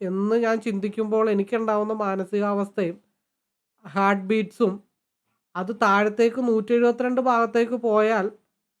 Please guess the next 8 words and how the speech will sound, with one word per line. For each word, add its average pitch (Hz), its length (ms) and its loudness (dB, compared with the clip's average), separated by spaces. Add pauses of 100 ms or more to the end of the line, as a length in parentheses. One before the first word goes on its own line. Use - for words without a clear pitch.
(240)
അത് 190 180 -6
താഴത്തോട്ട് 220 680 2
പോകുമ്പോഴുള്ള 254 720 4
ഹാർട്ട് 208 300 2
ബീറ്റും 226 540 -4
ഒരേ 214 640 2 (880)
വൈബ്രേഷൻ 208 640 0
ആയിരിക്കണം. 151 360 -2